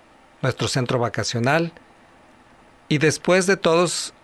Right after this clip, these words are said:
de que todos estos bienes materiales sean comprados, entonces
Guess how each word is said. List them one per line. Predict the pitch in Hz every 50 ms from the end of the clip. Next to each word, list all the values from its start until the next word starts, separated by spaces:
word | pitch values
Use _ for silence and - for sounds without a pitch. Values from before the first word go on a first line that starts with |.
| _ _ -
de | 165 143 139 -
que | 151 -
todos | - 170 180 208 202 -
estos | 180 160 - 185 165 143 127 135
bienes | 147 147 143 151 139
materiales | 139 135 127 - 135 120 127 123 120 120 123
sean | - - 131 127 135 139 143 - - - _ - - - _ _ _ _ _ _ _ _ _ -
comprados, | - 165 170 156 - 160 151 151 156 170 - 170
entonces | 156 139 - 170 165 165 - 180 170 - - - - - -